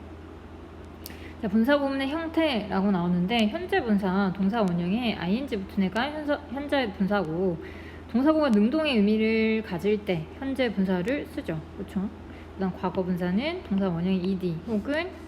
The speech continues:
어, 뭐, 음, 이디를 붙이는 경우도 있고 그리고 우리가 좀 변하는 동사들도 많잖아요. 삼 단위 아예 다 바뀌는 그런 동사들도 있으니까 좀 유념을 해가지고 그 과거 분사를 쓰시면 됩니다.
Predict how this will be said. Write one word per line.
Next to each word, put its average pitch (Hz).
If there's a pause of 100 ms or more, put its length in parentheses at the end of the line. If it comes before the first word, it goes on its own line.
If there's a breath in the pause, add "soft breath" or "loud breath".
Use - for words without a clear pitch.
(120)
어, 175
뭐, 165 (360)
음, 190
이디를 302
붙이는 247
경우도 208
있고 202
그리고 196
우리가 185
좀 190
변하는 226
동사들도 196
많잖아요. 175
삼 311
단위 285
아예 180
다 180
바뀌는 196 (160)
그런 180
동사들도 190
있으니까 196
좀 202
유념을 196
해가지고 233 (720 loud breath)
그 214
과거 196
분사를 190
쓰시면 285
됩니다. 160